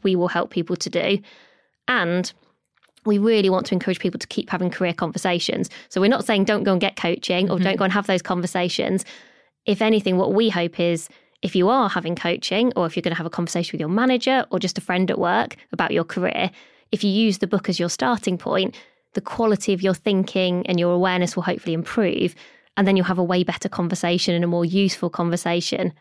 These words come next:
Speaker 1: as a result. So I think we see You Coach You hopefully as an and rather than an or, if
Speaker 2: Yes,
Speaker 1: that makes sense.
Speaker 2: for sure, for sure. And that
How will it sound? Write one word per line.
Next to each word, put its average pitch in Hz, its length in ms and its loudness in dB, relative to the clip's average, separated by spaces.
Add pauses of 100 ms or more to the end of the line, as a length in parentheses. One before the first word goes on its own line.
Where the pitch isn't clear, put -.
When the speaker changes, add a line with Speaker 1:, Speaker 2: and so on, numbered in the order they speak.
Speaker 1:
as 170 160 -2
a 175 80 0
result. 165 460 -2 (360)
So 190 100 0
I - 40 0
think 220 140 0
we 233 220 2
see 185 420 2 (340)
You 202 160 2
Coach - 280 -2
You 185 100 4
hopefully 185 320 0
as 175 80 2
an 175 200 0
and 165 440 -2
rather 180 320 0
than 185 160 2
an 190 120 2
or, 208 340 2
if 185 80 -2
Speaker 2:
Yes, 170 100 0
Speaker 1:
that 165 100 -2
makes 190 200 -2
sense. 240 260 0
Speaker 2:
for - 80 2
sure, 170 380 0
for 165 160 -4
sure. 160 280 0
And 170 140 2
that 165 220 -2